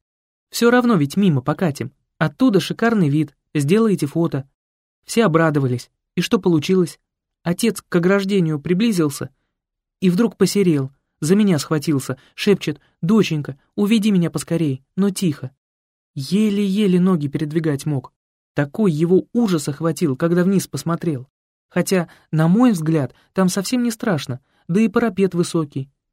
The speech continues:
Вот скажите, Иван Павлович, вы на колокольню когда-нибудь лазили?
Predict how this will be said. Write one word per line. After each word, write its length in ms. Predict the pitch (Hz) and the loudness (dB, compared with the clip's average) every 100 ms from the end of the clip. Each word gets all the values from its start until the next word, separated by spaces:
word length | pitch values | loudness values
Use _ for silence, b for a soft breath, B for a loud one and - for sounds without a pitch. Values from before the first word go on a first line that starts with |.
| _ | _
Вот 160 | 196 190 | -4 -2
скажите, 440 | 226 214 190 139 | -2 0 0 2
Иван 220 | 196 190 147 | 2 2 0
Павлович, 460 | 147 127 120 - _ _ _ - | -2 -2 -6 -8 _ _ _ -6
вы 240 | 185 214 | -2 -2
на 160 | 175 185 | 0 0
колокольню 460 | 214 220 220 156 139 | 0 0 2 2 2
когда-нибудь 520 | 170 175 143 127 151 | 2 2 2 0 0
лазили? 440 | 240 208 143 127 | 0 0 -2 -6